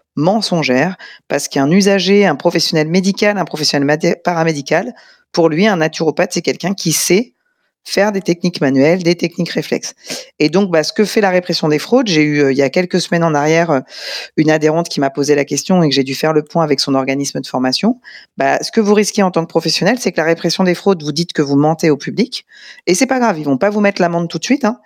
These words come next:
Ils vont vous laisser évoluer et vous vous direz conseillère en naturopathie, parce qu'un conseiller en naturopathie, lui, euh, n'a pas de technique manuelle et réflexe. Et enfin, soyez rassurés,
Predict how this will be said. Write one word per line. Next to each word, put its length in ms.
Ils 100
vont 80
vous 140
laisser 240
évoluer 500
et 60
vous 200
vous 100
direz 500
conseillère 640
en 60
naturopathie, 720
parce 160
qu'un 120
conseiller 460
en 60
naturopathie, 640
lui, 460
euh, 140
n'a 160
pas 240
de 400
technique 380
manuelle 320
et 40
réflexe. 440
Et 100
enfin, 300
soyez 260
rassurés, 560